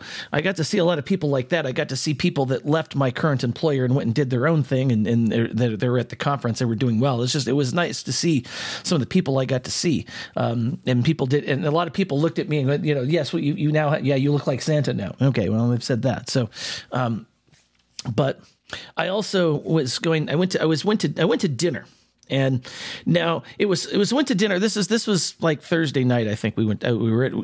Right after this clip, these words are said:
so we were at a dinner with some, um, with some of our, some of our, uh, training partners. And, uh,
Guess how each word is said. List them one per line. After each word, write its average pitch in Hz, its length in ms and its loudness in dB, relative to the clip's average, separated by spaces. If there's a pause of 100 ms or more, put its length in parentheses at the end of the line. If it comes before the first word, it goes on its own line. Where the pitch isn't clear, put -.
so 143 140 2
we 139 120 4
were 147 120 4
at 131 80 2
a 120 40 0
dinner 131 240 0
with 117 140 0
some, 113 260 0
um, 104 400 0
with 113 160 0
some 123 280 2
of - 180 -2
our, - 140 -2
some 131 160 2
of 117 80 4
our, 107 200 0
uh, 95 120 -2
training 165 320 0
partners. - 340 -6 (340)
And, 107 240 0
uh, 110 140 0